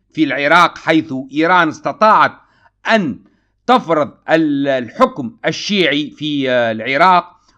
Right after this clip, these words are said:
وفي لبنان نجم نقولوا أصبحت سلطة الرئيس ضعيفة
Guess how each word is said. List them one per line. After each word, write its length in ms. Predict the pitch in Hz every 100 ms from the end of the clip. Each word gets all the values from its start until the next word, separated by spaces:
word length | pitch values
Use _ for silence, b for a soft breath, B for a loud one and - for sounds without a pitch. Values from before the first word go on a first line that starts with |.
| 104
وفي 260 | - - 196
لبنان 520 | 202 180 226 214 196
نجم 280 | 196 170 190
نقولوا 520 | 185 202 208 190 175 - _ -
أصبحت 480 | 233 - 165 - -
سلطة 360 | 214 170 180
الرئيس 500 | 190 180 175 202 165
ضعيفة 760 | 131 160 165 202 175 165 175